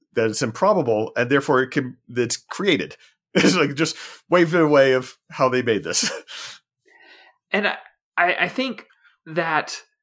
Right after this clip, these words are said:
Speaker 2: the, uh, there's the tone of this, this, the story that makes that kind of delightful, instead of feeling like the au-, au-, Arth-, author is, like, ducking the issue. Um, you just kind of get some joy out of how,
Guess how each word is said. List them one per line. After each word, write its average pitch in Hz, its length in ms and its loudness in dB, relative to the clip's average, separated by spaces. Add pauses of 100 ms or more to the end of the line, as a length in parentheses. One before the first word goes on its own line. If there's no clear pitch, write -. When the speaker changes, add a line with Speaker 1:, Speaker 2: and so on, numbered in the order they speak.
(120)
Speaker 2:
the, 135 420 0
uh, 113 440 0 (1700)
there's 151 220 0
the - 100 -14
tone 185 260 -2
of 160 60 -4
this, 151 180 -12 (120)
this, 127 340 -8 (100)
the 120 120 -8
story 98 380 0
that 110 120 -4
makes 117 220 -8
that 107 260 -4
kind - 180 -10
of 92 160 -8 (120)
delightful, 113 600 -6
instead 110 300 -8
of 104 100 -6
feeling 104 300 -4
like 101 380 -10
the 107 180 -6
au-, 90 220 -2 (100)
au-, 95 220 -4 (100)
Arth-, - 400 -4
author 101 500 -4
is, 87 280 -6 (320)
like, 90 200 -8
ducking 104 320 -4
the 98 140 -4
issue. 135 320 -2 (380)
Um, 90 500 0
you 117 240 -6
just - 220 -12
kind 113 160 -6
of 95 100 -8
get 107 240 -2 (840)
some 117 180 -10
joy 110 420 -2 (120)
out 107 140 0
of 95 280 -6
how, 107 560 0